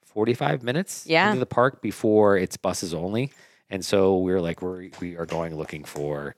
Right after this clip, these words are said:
Speaker 1: the mountain and moose." And sure enough, the mountain was as visible as it, it is, can be in the park.
Speaker 2: Definitely. And
Speaker 1: Yeah.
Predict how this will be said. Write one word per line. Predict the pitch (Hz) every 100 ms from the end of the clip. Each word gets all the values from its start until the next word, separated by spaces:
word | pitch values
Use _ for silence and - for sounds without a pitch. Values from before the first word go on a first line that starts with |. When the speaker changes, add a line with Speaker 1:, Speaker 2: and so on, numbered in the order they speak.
| -
Speaker 1:
the | 80
mountain | 76 76 73 67 _ -
and | 69 67 65 64 - _ _
moose." | 82 78 - -
And | 80
sure | - 92
enough, | 85 73
the | 82
mountain | 78 76 65
was | 67 65 -
as | 87 -
visible | 82 76 76 73 71 - _
as | 76 69 69
it, | - _ _
it | 69
is, | 67 65 - - _ _ _ _ _
can |
be | 80 76
in | 67
the |
park. | - 71 - - _ _ _ _ -
Speaker 2:
Definitely. | 196 196 160 143 156
And | 151
Speaker 1:
Yeah. | 147